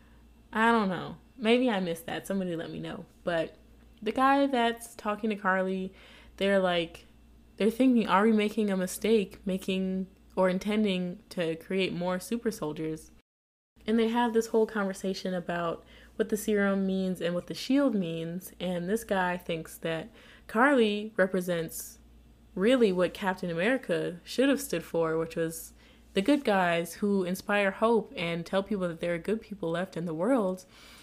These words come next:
And he's saying that especially now, she is one of the people. She was left behind. She understands pain, and she looks like the people that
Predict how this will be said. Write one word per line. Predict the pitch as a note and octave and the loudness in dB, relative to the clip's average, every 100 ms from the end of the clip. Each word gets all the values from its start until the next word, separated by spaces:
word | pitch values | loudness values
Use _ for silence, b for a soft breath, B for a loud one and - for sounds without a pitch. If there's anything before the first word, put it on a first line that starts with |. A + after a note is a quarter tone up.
| B B B | B B B
And | G#3+ | 4
he's | A3+ D#4+ - | 6 6 6
saying | A#3+ G#3+ G#3 | 4 4 4
that | G3+ F3 | 2 0
especially | F#3 - A#3 - | -2 0 0 2
now, | G3 G#3+ F#3+ | 2 4 2
she | - - A#3 C4 A#3 - | 0 0 2 4 2 0
is | F3+ F3+ F3 - - b b | 0 0 -4 -10 -14 b b
one | F#3+ G#3+ | 2 4
of | G#3 | 4
the | G3 | 2
people. | A#3+ C4+ - | 2 2 2
She | G3 G#3+ G#3+ G#3 G#3 B B B | 0 0 0 -2 -4 B B B
was | G3 | 2
left | G3 A3 | 4 2
behind. | A3 G3+ A3+ G3+ | 0 -2 -2 -2
She | G3 | -4
understands | F3 G3+ G3+ G3 F#3+ | -2 -2 -2 -2 -4
pain, | - G3 G3+ A3 F3+ F3 F3 - | -4 -2 2 2 2 -2 -6 -6
and | E3+ F3 | -4 -2
she | F3 G3+ | -4 -2
looks | F3+ G#3 - - | 0 0 -2 -4
like | D3+ D3+ | -4 -4
the | E3+ | -8
people | - F#3 - D#3+ D#3+ E3 B B B | -6 -8 -4 -2 -4 -6 B B B
that | E3+ D#3+ - | 0 0 -2